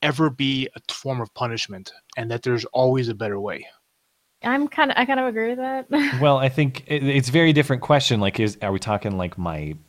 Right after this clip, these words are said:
Speaker 3: my, I don't know, my brother, my sister thinks that and then raise their kids accordingly? Or are we talking my wife thinks that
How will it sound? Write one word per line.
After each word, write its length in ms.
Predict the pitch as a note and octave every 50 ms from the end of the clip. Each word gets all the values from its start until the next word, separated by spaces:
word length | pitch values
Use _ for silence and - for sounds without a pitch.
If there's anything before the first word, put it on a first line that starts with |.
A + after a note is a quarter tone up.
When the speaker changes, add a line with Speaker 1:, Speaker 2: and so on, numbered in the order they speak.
| _ _ _ _ _ _ -
Speaker 3:
my, 560 | G2 F2 D2+ C#2+ C#2 C#2 C#2 C#2+ C#2+ C#2+ C#2+ C#2+ D#2 - - G#2 G#2 - - -
I 160 | - D2+ D#2+ E2
don't 140 | F2+ E2
know, 260 | C#2+ C2+ C#2 D2+ - E2+ -
my 140 | F2+ D#2+ D#2
brother, 400 | D2+ - E2+ F2 F#2+ A#2 A2+ A2+
my 100 | G#2+ F2+
sister 400 | F2 - - A#2 A2 - - C#3 C3
thinks 280 | C3 C#3+ C#3 C3+ C3
that 220 | - C#3+ C#3 D3 D3
and 80 | B2 A2
then 120 | G#2 G2
raise 260 | F#2+ G2+ G2 G2 F#2
their 120 | F#2+ G2 F#2
kids 260 | - - G#2+ G2+ F#2+
accordingly? 480 | G2 E2 - - G#2 A2+ C3 C#3+ D#3 D#3+
Or 60 | D#3
are 20 | C3
we 80 | G#2+
talking 320 | - A#2 G#2 G2+ - G2 F#2+
my 140 | F#2 F2 F2+
wife 360 | F2+ F#2 G#2+ B2 B2+ B2+ - -
thinks 260 | - G2+ F#2+ F2+ -
that 420 | - G2 F2+ F2 F2 F2 F2 -